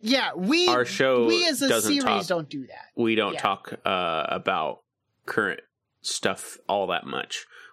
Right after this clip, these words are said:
Speaker 1: I
Speaker 2: We,
Speaker 1: just don't,
Speaker 2: we,
Speaker 1: we, we
Speaker 2: we've
Speaker 1: don't have time to do this show and also do a weekly, let's talk about Andor episode four.
Speaker 2: Yeah, plus we, if we were,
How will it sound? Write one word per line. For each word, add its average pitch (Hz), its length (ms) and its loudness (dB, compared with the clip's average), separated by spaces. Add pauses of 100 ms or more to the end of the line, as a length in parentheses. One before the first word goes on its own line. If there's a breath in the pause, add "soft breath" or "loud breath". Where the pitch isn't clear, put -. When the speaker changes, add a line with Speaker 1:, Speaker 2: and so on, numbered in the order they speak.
Speaker 1:
I 123 40 0
Speaker 2:
We, 113 80 2
Speaker 1:
just 123 160 -2
don't, 127 100 4
Speaker 2:
we, - 60 2
Speaker 1:
we, 127 80 0
we 120 60 -6 (120)
Speaker 2:
we've 120 80 2
Speaker 1:
don't 254 160 0
have 262 120 -2
time 240 240 -2
to 214 80 -8
do 220 160 -2
this 185 380 -4
show 175 340 -2
and 170 300 -4
also 170 420 -2
do 151 200 -6
a - 40 -6
weekly, 139 640 -10 (680)
let's 175 280 -2
talk 180 240 -2
about 156 260 -4
Andor 160 400 -6
episode 151 420 -10
four. 156 180 -6
Speaker 2:
Yeah, 143 220 2
plus - 400 -2
we, 123 600 -2
if - 340 -4
we 127 120 4
were, 113 380 2